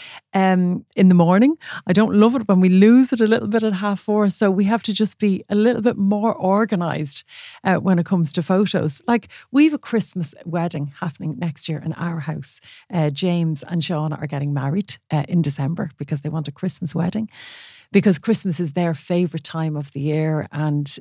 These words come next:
they want to be surrounded by Christmas trees and Christmas lights. Um, and like last year, our son Dean got married and he got married in the height of summer. Um, and, you know, when it comes to, you know, summer weddings and Christmas weddings,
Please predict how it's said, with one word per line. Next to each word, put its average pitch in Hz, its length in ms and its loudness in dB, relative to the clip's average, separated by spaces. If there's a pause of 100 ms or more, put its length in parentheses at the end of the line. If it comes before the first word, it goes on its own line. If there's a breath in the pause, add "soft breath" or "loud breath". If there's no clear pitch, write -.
they 151 140 0
want 156 220 -2
to - 80 -10
be - 80 -6
surrounded 156 680 -2
by 151 140 -4
Christmas 175 460 -2
trees 170 440 0
and 147 140 -12
Christmas 170 400 -4
lights. 156 460 0 (600 loud breath)
Um, 160 540 2 (240 loud breath)
and 214 100 4
like 190 140 4
last 185 420 0
year, 156 260 -4
our 175 140 -2
son 165 300 -2
Dean 202 320 2
got 190 160 -2
married 143 380 -4 (120)
and 175 140 0
he 180 140 0
got - 160 -2
married 170 420 0
in 180 120 0
the 151 60 -4
height 175 280 -4
of 190 40 -2
summer. 254 380 0 (540 loud breath)
Um, 160 580 2 (260 loud breath)
and, 226 280 4
you 233 120 2
know, 254 300 2
when 294 480 0
it - 160 -6
comes 247 480 0
to, 156 380 0
you 190 120 0
know, 156 280 0
summer 214 360 2
weddings 175 600 2 (100)
and 175 160 2
Christmas 220 380 2
weddings, 151 440 -4